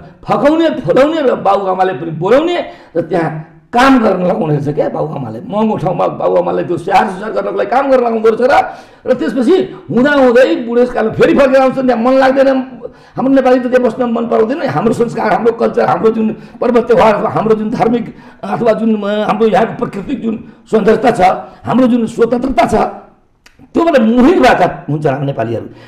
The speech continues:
र विदेशमा बस्न चाहन्। तर अन्तिम, अन्तिम कालमा फेरि "किन बस्छस् बुढाबुढी, यहाँ आइज न, अब नाति नातिनासँग सेवा गर, बस, परिवार एक ठाउँमा बसो" भनेर के गर्दा रहन् भने मेरै खुद भतिजाको एउटा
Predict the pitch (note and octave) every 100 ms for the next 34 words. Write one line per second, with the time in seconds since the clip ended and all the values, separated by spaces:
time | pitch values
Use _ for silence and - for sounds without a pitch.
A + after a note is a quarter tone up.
0 | - F#3 G#3+ C4+ C4 A#3+ A3 B3+ E4+ C#4+
1 | - C4 C4+ - D4 D#4+ F#4 D#4 C4 B3
2 | - - G3 F#3 C4 - - - _ -
3 | F4 C#4 A#3+ C4 A#3+ - F#3 G3+ G#3+ -
4 | F#3+ G3+ A3 F#3+ F#3+ G3 A3 A3+ G3+ F#3
5 | G#3 G3+ F#3 E3 D3 G3 G3+ G#3 F#3 -
6 | F#3+ G#3 E3 F3 F#3+ E3 F3 G#3+ - F3+
7 | F3+ - F#3+ G#3 - G#3 - F#3 A#3 -
8 | A3 C#4+ - - _ _ _ - E4+ C#4
9 | A#3+ G#3+ F#3+ F3 - C4 B3+ G#3+ A#3 C#4
10 | C#4 - - G3+ E3 C3 A2 G#2 F#3 F3
11 | - - E3+ F3